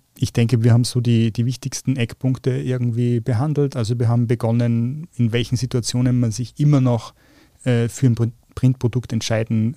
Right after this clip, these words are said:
kann oder sollte, äh, welche Stärken wir da sehen, die wir auch versuchen, mm, in jeder Produktion in den Vordergrund zu stellen. Und dann sind wir dazu übergegangen, zu schauen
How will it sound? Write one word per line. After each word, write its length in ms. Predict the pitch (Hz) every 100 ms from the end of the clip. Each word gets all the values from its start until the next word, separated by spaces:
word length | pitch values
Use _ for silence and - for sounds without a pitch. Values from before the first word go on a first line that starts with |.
| 117 -
kann 280 | 117 123
oder 220 | 135 104 107
sollte, 540 | - 135 170 165 156 - - _ _
äh, 240 | 120 117 113
welche 420 | 101 117 113 127
Stärken 460 | - - 135 135 123
wir 100 | 120
da 140 | 120
sehen, 640 | 110 120 117 117 120 120 - -
die 160 | 131 113
wir 180 | 127
auch 120 | 120 -
versuchen, 840 | 120 - 127 117 - 117 113 113 _
mm, 300 | 113 107 117 113
in 100 | 104
jeder 160 | 110
Produktion 640 | - 110 110 - 120 117 113 - _ _
in 120 | 120
den 100 | 117
Vordergrund 480 | - 143 139 135 131
zu 100 | -
stellen. 440 | - 131 123 127 113 - - _ -
Und 380 | 123 123 - - -
dann 500 | 110 110 113 113 117 _ _ _ -
sind 160 | 120
wir 100 | 110
dazu 360 | 107 - 117 -
übergegangen, 640 | 120 113 110 107 104 107 104
zu 120 | 101
schauen 540 | - 104 101 101 113